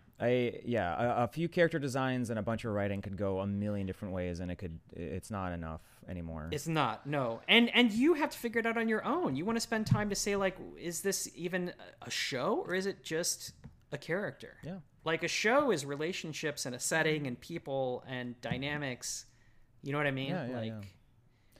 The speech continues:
Speaker 2: there's more to it than just a fun character.
Speaker 1: We've had a lot of really good questions, and some of them are, will tie into this too.
Speaker 2: Okay.
Speaker 1: So let's dig in.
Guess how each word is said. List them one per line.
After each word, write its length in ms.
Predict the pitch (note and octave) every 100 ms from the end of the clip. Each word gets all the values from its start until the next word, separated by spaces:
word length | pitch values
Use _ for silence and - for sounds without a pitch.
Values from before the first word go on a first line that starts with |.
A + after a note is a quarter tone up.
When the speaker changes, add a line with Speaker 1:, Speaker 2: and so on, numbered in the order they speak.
| -
Speaker 2:
there's 180 | C3+ C3+
more 160 | D3+ D3
to 220 | - D3+
it 120 | -
than 180 | C3 A#2+
just 260 | C3 A#2+ A#2
a 40 |
fun 260 | - A#2 A2+
character. 480 | A2+ A2+ A2 - - - _
Speaker 1:
We've 180 | D#3+ C4
had 140 | C#4+ A3
a 80 |
lot 160 | C3 C3
of 60 | A#2
really 140 | A#2
good 120 | G#2 -
questions, 440 | G#2+ - F#2+ F2
and 140 | F2+ F2+
some 200 | G#2 G2
of 60 |
them 160 | F#2 F2
are, 260 | D#2+ D2 - - - - -
will 200 | F#2+ F2 -
tie 180 | G#2+ F#2+
into 200 | F2+ F#2
this 340 | D#2 D#2 - - _ _ _ - -
too. 520 | - F#2 D#2 D2 A#1 - - - - - - -
Speaker 2:
Okay. 240 | D3+ C#3+ F3
Speaker 1:
So 80 | E3
let's 240 | E3+ - - F#2
dig 560 | A2 G2+ A2 C3 D#3 E3
in. 420 | A#3 F3 F2 E2